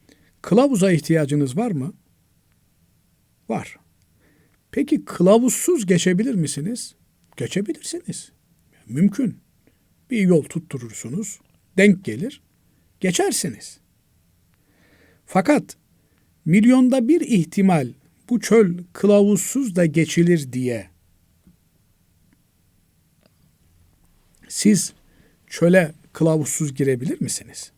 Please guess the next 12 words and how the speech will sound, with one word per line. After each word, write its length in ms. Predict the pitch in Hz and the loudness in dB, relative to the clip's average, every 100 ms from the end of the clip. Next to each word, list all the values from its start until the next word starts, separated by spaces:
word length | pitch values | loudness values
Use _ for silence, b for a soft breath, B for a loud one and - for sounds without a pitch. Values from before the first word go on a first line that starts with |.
| _ _ _ _ _ _ _ _ b b b b | _ _ _ _ _ _ _ _ b b b b
Veya 440 | 277 269 220 294 294 b b - | 2 4 4 0 -10 b b 0
denizde 400 | 254 170 139 254 | 2 4 2 0
gidiyorsunuz. 720 | 214 208 214 - 117 101 - - _ _ _ _ _ b b b b b b - | 2 2 2 0 -6 -14 -20 -20 _ _ _ _ _ b b b b b b -14
Pusulasız 880 | - - 262 233 170 190 151 - - _ _ _ _ _ - | -4 0 4 4 4 2 0 -6 -14 _ _ _ _ _ -6
yönünüzü 560 | 143 180 196 170 175 | 2 6 6 4 2
tayin 300 | 160 156 151 | 0 0 2
edebilir 420 | 147 143 151 311 - | 2 0 -2 -4 -8
misiniz? 520 | - - - - - _ _ _ _ _ _ _ _ - | -10 -10 -16 -20 -20 _ _ _ _ _ _ _ _ -12
Edemezsiniz. 800 | 208 330 180 - - - - - _ _ b b b b b b b b b b _ _ _ _ | -8 -6 -8 -10 -14 -16 -20 -20 _ _ b b b b b b b b b b _ _ _ _
Bundan 340 | 285 370 320 202 | -2 2 4 6
dolayı 340 | 214 233 311 | 6 6 2
ki 360 | - 202 262 | 0 0 0